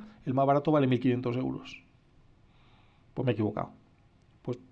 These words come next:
para esto existe el método. Ahí veis también una cámara haciendo paisaje con un filtro. Aprenderemos mucho sobre el paisaje. La invitada de paisaje es Isabel Díez San Vicente, una fotógrafa paisajista que cuida muchísimo la luz.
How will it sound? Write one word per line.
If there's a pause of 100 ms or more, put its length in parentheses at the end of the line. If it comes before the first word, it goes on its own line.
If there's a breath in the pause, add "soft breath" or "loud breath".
para
esto
existe
el
método. (880 soft breath)
Ahí
veis
también
una
cámara
haciendo
paisaje
con
un
filtro. (300)
Aprenderemos
mucho
sobre
el
paisaje. (840 soft breath)
La
invitada
de
paisaje
es
Isabel
Díez
San
Vicente, (600)
una
fotógrafa
paisajista
que
cuida
muchísimo
la
luz.